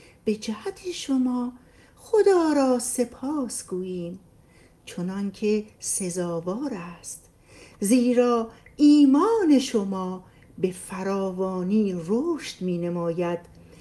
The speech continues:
و محبت هر یکی از شما نسبت به یکدیگر در حال افزایش است،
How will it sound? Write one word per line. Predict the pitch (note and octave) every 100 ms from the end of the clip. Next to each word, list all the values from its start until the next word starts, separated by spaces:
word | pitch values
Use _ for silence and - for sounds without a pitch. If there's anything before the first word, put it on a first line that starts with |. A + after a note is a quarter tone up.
| - - D#3+
و | E3+
محبت | E3 E3+ - E3+ - - G3+ G3 G3 F3+ F3+ - -
هر | - D#4+ F4+ G4 F4
یکی | D#4 - A3+ G#3
از | F#3 -
شما | - F#3 F#3+ G#3+ G#3 G3+ - - -
نسبت | F#3 F3 - - C4 F#4 -
به |
یکدیگر | F4+ F4 - - C4 B3 B3+ A#3+ A#3 - - - -
در | D#3+ D#3
حال | D#3+ F#3+ F3+ F3 E3+ F3+ - - -
افزایش | E3 - - E3 D#3+ G3+ B3+ A#3 F3+
است، | - -